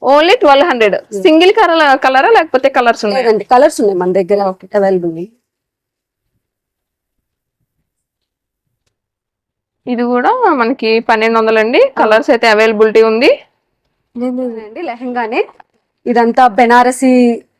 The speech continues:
Speaker 2: ఆ, బెనారసీ శారీ మోడల్ లో ఉంటుంది, మీకు ఇలా వస్తుంది. And బ్లౌజ్ అనేది ఇలా వస్తుంది.
Speaker 1: బ్లౌజ్.
Speaker 2: యా.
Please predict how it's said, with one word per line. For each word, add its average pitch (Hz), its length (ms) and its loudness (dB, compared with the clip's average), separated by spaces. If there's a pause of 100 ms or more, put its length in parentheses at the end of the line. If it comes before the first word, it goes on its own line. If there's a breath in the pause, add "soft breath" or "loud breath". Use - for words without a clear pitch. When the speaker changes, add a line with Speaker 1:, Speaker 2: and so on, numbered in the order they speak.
(360)
Speaker 2:
ఆ, 214 140 6
బెనారసీ 226 540 2
శారీ 226 280 0
మోడల్ 226 360 2
లో 233 120 2
ఉంటుంది, 220 500 -2 (560)
మీకు 226 220 -4
ఇలా 208 320 0
వస్తుంది. 226 540 -2 (580)
And 202 200 -4
బ్లౌజ్ 233 360 0
అనేది 262 320 4
ఇలా 240 260 4
వస్తుంది. 220 500 -4 (500)
Speaker 1:
బ్లౌజ్. 190 600 -4
Speaker 2:
యా. 202 200 -4